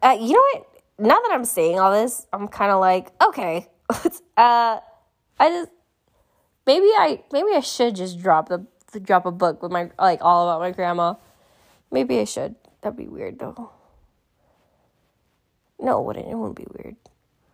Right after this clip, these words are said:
But, like I said, there's always a better way to do this.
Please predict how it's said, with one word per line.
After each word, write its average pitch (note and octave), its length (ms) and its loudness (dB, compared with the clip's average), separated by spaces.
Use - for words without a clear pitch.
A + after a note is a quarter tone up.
But, G#3 240 4
like B3+ 220 4
I A#3+ 100 -6
said, G3 220 0
there's G3 160 2
always A3+ 180 6
a A3+ 80 0
better F3+ 480 2
way E3+ 200 -2
to E3 80 -8
do D#3 200 -10
this. - 520 -12